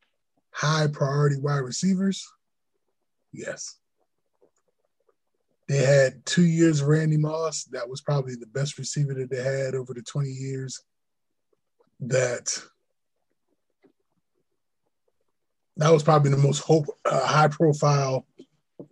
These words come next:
wide receiver that they had over the twenty-year span that Randy, uh, that, uh, Tom Brady was in, in New England. Not to say that he didn't have wide receivers. It's just that he, Tom Brady, made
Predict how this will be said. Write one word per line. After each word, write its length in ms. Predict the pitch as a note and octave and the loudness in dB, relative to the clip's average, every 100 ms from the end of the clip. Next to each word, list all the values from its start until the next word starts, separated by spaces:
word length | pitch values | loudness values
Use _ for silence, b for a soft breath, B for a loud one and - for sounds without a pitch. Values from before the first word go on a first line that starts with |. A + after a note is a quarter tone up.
| _ _ _ _ D#3 | _ _ _ _ 4
wide 280 | D3+ D#3 | 6 6
receiver 500 | C#3 - - A3+ F#3 | 4 0 4 4 4
that 200 | C3+ C#3+ | 2 0
they 140 | C3 B2 | 0 -2
had 300 | C3 B2+ B2 | -2 -2 -4
over 160 | C3 A#2+ | -6 -8
the 100 | B2 | -12
twenty-year 500 | - D3+ C#3 C3 B2 | -4 0 0 0 -4
span 440 | - - C3+ C3 | -6 -4 -4 -2
that 180 | B2+ A#2+ A#2+ | -6 -8 -10
Randy, 420 | C3 B2+ B2 A#2+ - | -10 -8 -10 -12 -10
uh, 260 | B2+ A#2 A#2 | -8 -8 -8
that, 220 | A#2+ A#2+ | -8 -8
uh, 260 | A2+ A2+ A2+ - | -8 -10 -10 -4
Tom 220 | C#3 B2 | -4 -4
Brady 260 | B2+ B2+ | -6 -8
was 360 | A#2 A#2+ - - - | -10 -10 -10 -14 -6
in, 440 | D3+ D3 B2+ A2+ - C3 | 0 0 0 -8 -12 -14
in 80 | |
New 180 | A#2 A#2+ | -12 -2
England. 380 | E3+ D3 A2 A2+ _ _ _ _ _ _ C3+ | 0 2 -2 -12 _ _ _ _ _ _ 2
Not 220 | D3 D3+ | 2 2
to 60 | |
say 260 | D3+ D#3+ D#3 | 2 4 6
that 220 | D3 B2+ | 6 4
he 200 | C3 C#3+ | 2 2
didn't 280 | C#3 C3 B2+ | 2 0 -4
have 440 | C3+ C3 B2+ A#2+ - - _ _ _ _ _ _ _ - | -4 -2 -4 -6 -10 -20 _ _ _ _ _ _ _ -2
wide 240 | C#3 D3 | 4 6
receivers. 760 | B2 A#2+ - G#3+ C#3 A2 - - | 4 2 6 6 6 -2 -12 -6
It's 160 | D3 A#2+ | -2 -2
just 280 | C3 C#3+ - | 0 0 0
that 220 | C3+ - | -2 -4
he, 640 | - F3 G3 F#3+ F3+ D3+ D3 | -4 4 6 6 6 2 0
Tom 320 | E3 D3+ C3 | 4 4 6
Brady, 320 | D#3 D3+ D3+ | 6 6 6
made 340 | C#3+ C3+ C3+ | 4 4 0